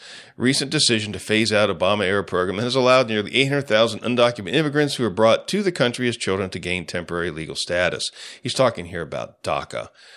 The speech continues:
Deferred Action for Childhood Arrivals. That's what D A C A, that, that's daca. That, that's what that stands for.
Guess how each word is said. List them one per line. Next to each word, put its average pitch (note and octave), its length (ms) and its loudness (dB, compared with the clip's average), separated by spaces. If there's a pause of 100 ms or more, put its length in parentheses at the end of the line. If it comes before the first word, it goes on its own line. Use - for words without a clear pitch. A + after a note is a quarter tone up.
(380)
Deferred C3 360 2
Action G2+ 460 2
for E2 300 -6
Childhood F#2+ 500 2
Arrivals. C#2+ 480 -4
That's D#2+ 160 -10
what E2 200 -12
D G#2 200 0
A F2+ 140 2
C E2 340 0
A, C#2 140 -8
that, D#2 340 -6
that's E2 220 -2
daca. C#2 420 -6
That, D#2 180 -8
that's - 220 -8
what E2+ 120 -8
that C#2 140 -6
stands D2+ 380 -8
for. - 300 -10